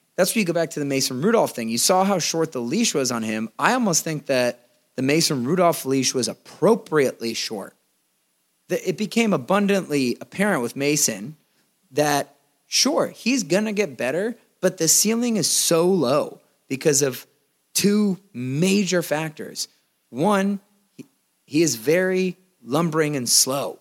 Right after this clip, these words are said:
He doesn't have the ability to get in and out of the pocket. And I know people hear that and they might say, "Well, what about Tom Brady?" He do-, Tom Brady has some nice quick feet and this crazy coordination.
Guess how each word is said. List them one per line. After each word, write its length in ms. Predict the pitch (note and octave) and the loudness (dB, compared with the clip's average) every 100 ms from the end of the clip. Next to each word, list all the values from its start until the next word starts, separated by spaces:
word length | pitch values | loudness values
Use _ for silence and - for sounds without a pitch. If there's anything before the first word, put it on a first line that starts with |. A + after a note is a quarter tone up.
| _ | _
He 140 | C3+ | -2
doesn't 340 | C3+ D3 F3 D3+ | 2 2 2 -2
have 220 | D3+ D3 | -4 -2
the 80 | D3 | -4
ability 400 | B2 C#3+ C#3 C3+ | -2 0 0 -2
to 140 | C3+ | -6
get 320 | A2 C#3 C#3+ | -4 -2 -2
in 140 | D#3 D3 | -2 -2
and 120 | C3+ | -2
out 140 | C#3 | -2
of 60 | C3+ | -4
the 60 | B2 | -6
pocket. 600 | - A#2 C3 G3 G3+ _ _ _ _ - | -8 -10 -4 -4 -4 _ _ _ _ -6
And 420 | D3+ C3+ B2+ A#2+ _ _ - | -2 -2 -4 -8 _ _ -8
I 60 | C#3+ | -4
know 100 | F#3 | -4
people 320 | - E3+ C#3+ | -6 -10 -6
hear 220 | F3 E3+ | -2 0
that 280 | C#3 B2 A#2 | 0 -2 -4
and 100 | B2 | -4
they 40 | |
might 220 | B2 B2+ | -6 -6
say, 180 | - B2 | -4 -4
"Well, 160 | A#2+ C3+ | -4 -2
what 160 | D#3+ | 0
about 320 | F3+ F3+ D#3 - _ _ - | 0 0 0 -6 _ _ -10
Tom 260 | E3 D#3 C#3+ | -6 -4 -2
Brady?" 340 | E3+ D3 A2 - _ _ _ _ _ _ _ _ _ _ _ _ _ _ _ | -2 -2 -4 -8 _ _ _ _ _ _ _ _ _ _ _ _ _ _ _
He 200 | - F#3 | -8 -2
do-, 180 | F#3 G3+ - - _ - | 2 2 0 -12 _ -6
Tom 240 | G#3 A#3+ | -2 0
Brady 240 | G3 A#3 E3+ | 2 4 4
has 160 | C3 | 2
some 120 | C#3 | 0
nice 180 | C#3 F3 | -2 -2
quick 320 | - - F#3 | -2 -2 -2
feet 340 | - - A3 - | -2 -4 -4 -4
and 80 | A#2 | -8
this 120 | - | -6
crazy 320 | - D3 C3+ | -4 -6 -6
coordination. 680 | - D3+ C3 F#3+ F#3+ F#2 | -2 0 0 0 -2 -4